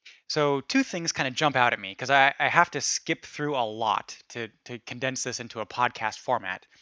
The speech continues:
I took a whole, um, ten-week university class on this, so I don't know how I'm supposed to fit this all into an hour, but, um,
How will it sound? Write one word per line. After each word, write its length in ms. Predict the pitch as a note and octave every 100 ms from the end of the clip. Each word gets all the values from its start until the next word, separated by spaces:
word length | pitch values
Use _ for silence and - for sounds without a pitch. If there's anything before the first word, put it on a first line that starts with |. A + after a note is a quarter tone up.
| _
I 40 |
took 180 | - D3+
a 60 | A2+
whole, 380 | - D3+ C#3 - - - - - -
um, 380 | B2+ A#2 G#2+ -
ten-week 560 | - C#3+ B2 C3 - - - _ _ _ -
university 560 | C#3 A2+ C3+ - A#2
class 340 | - G#2+ G2 G#2
on 140 | G2+
this, 320 | G#2 - - -
so 140 | -
I 60 | A#2+
don't 120 | B2
know 100 | A#2
how 180 | A2+ B2
I'm 100 | A#2
supposed 200 | - -
to 60 |
fit 140 | - -
this 140 | -
all 140 | A#2 A2
into 160 | -
an 80 | G#2
hour, 380 | A#2+ G#2+ G2 G#2 -
but, 160 | A#2 - - - - -
um, 360 | C3 A#2+ A2